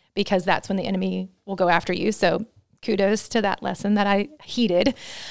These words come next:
Um, but all of them had deep trauma, most of it sexual.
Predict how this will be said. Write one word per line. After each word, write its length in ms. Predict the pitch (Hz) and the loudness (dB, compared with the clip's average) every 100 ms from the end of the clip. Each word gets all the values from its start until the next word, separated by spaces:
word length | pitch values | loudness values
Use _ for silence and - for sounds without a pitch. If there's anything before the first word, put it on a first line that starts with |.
| - | -4
Um, 400 | - 214 196 185 170 _ _ _ - _ _ _ - | 2 2 2 -2 -6 _ _ _ -20 _ _ _ -2
but 260 | 220 - _ | 0 0 _
all 300 | - 208 220 | 4 6 6
of 120 | 233 196 | 4 4
them 300 | 202 190 190 | 2 2 0
had 400 | - 196 196 - - 180 | -2 -2 -2 -6 -12 -12
deep 280 | - 185 - - | -6 -4 -6 -6
trauma, 440 | - 185 - - - _ - | -6 -6 -8 -14 -18 _ -2
most 280 | 196 196 - | 2 2 2
of 80 | |
it 100 | 87 | 0
sexual. 460 | - - - - 185 | -2 -6 -6 -6 -8